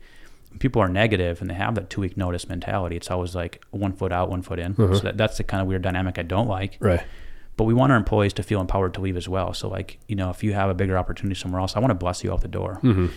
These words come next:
Speaker 1: 'cause I don't own you.
Speaker 2: Right.
Speaker 1: You're a resource and you're someone I'm stewarding today as a resource, but ultimately we don't own you.
Speaker 2: Right.
Speaker 1: So I, we want people to know that,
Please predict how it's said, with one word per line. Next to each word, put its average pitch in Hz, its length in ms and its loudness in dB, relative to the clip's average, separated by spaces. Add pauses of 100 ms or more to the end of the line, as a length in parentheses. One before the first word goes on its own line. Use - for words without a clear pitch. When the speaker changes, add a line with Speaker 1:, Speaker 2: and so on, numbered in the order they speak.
(140)
Speaker 1:
'cause - 100 -2
I 123 60 6
don't 131 140 6
own 110 180 6
you. 80 220 -6 (240)
Speaker 2:
Right. 87 200 2
Speaker 1:
You're 120 160 6
a - 40 6
resource 104 500 2
and 98 160 -4
you're 95 240 -2
someone 117 300 4
I'm 92 180 2
stewarding 120 460 2
today 92 420 -4
as 90 140 -8
a 85 40 -8
resource, 87 540 -6 (340)
but 101 100 2
ultimately 98 280 2
we 92 60 -2
don't 85 160 -4
own 80 160 -8
you. 80 100 -12 (140)
Speaker 2:
Right. 87 180 4 (240)
Speaker 1:
So 104 220 0
I, 101 80 2
we 113 160 4
want 107 240 4
people 98 220 -2
to 90 60 -4
know 110 220 2
that, 87 120 -4